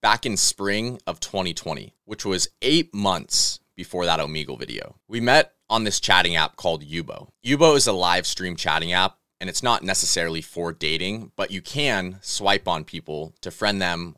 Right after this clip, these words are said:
or not friend them. In order to friend someone on the app, they have to swipe on you and you have to swipe on them. Just to give you some context to where I was at on social media at this point,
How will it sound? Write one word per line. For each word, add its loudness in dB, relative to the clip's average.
or -10
not -6
friend -12
them. -16
In -4
order 4
to 0
friend 2
someone 2
on 0
the 0
app, 2
they -6
have 2
to -10
swipe -2
on -4
you -6
and -6
you -4
have -6
to -10
swipe -6
on -12
them. -18
Just 0
to 2
give 4
you 2
some 2
context 2
to -2
where 2
I 6
was 0
at 2
on -4
social -6
media -2
at -10
this -6
point, -12